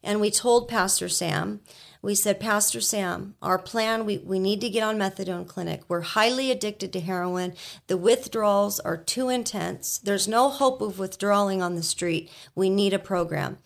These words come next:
So immediately they said, "If you can pay half of it, we'll pay half of it. You do your part, we do our part."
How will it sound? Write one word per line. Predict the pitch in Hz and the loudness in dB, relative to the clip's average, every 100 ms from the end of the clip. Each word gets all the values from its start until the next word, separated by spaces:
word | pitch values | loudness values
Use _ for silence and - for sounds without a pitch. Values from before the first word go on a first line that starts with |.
| - - - - | -20 -20 -16 -4
So | - 214 190 | 4 6 8
immediately | 190 220 233 247 226 | 6 4 4 2 2
they | 226 202 190 | 0 2 2
said, | - 190 185 151 - | 4 4 4 0 -6
"If | 175 | -4
you | 185 220 | -2 -2
can | 220 254 | -2 -4
pay | 262 247 | -2 0
half | 240 247 254 | 2 2 0
of | 247 247 | -4 -4
it, | - | 0
we'll | 196 190 | -2 0
pay | 202 208 | -2 -2
half | 196 185 | -2 -2
of | 160 156 | -6 -6
it. | - _ _ - | -8 _ _ -16
You | - 190 | -4 -4
do | 165 | -2
your | 214 226 233 | 0 0 0
part, | 247 240 | 0 0
we | 202 208 | 0 -2
do | 208 196 | 0 2
our | 190 190 | 2 0
part." | 196 170 - | -2 -2 -4